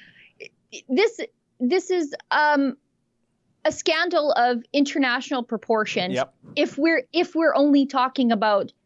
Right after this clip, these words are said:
Speaker 1: how he handled the pandemic and how many of the elderly died because of his decisions. This is an enormous scandal. And I know you're up against the mainstream media,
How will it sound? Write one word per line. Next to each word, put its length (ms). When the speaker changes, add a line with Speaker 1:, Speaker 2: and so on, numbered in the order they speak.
Speaker 1:
how 240
he 200
handled 360
the 60
pandemic 680
and 140
how 200
many 340
of 160
the 140
elderly 600
died 420
because 340
of 80
his 200
decisions. 640
This 200
is 140
an 100
enormous 600
scandal. 380
And 140
I 80
know 300
you're 200
up 220
against 400
the 60
mainstream 600
media, 480